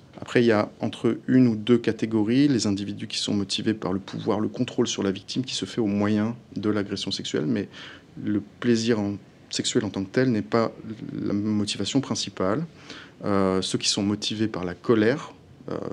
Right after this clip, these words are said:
vis-à-vis d'une victime ciblée ou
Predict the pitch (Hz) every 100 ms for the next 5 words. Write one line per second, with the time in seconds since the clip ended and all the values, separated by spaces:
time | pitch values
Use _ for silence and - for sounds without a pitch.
0 | - - - - 98 95 107 101 90 101
1 | - 117 95 - 92 104 190 - - -
2 | - 147 151